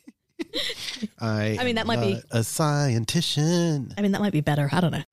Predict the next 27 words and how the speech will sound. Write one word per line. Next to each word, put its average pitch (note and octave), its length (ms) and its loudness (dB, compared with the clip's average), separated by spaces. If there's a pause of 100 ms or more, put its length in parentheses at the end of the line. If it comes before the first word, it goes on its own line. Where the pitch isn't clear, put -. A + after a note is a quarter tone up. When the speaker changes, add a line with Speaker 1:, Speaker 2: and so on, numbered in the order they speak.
(220)
Speaker 2:
Uh, G3+ 300 4
so A#3+ 180 2
attraction, C4+ 640 0
of A#3 140 -2
course, - 220 0
is A3+ 100 0
the A3 60 -4
person's A3 320 -2
capacity G#3+ 480 0
for G3+ 120 -2
sexual G3+ 480 0
and G3 180 0
or F#3 120 0
romantic B3 480 -2
feelings, C#4 640 -2
regardless G#3 420 0
of G#3+ 80 0
whether F#3+ 220 0
they're F3+ 100 0
acted E3+ 280 -2
upon. F#3+ 300 0
So B3 100 -2
again, G#3+ 180 0
we've G#3 100 0
talked G3 200 -2
about - 180 -2
before, F#3+ 480 0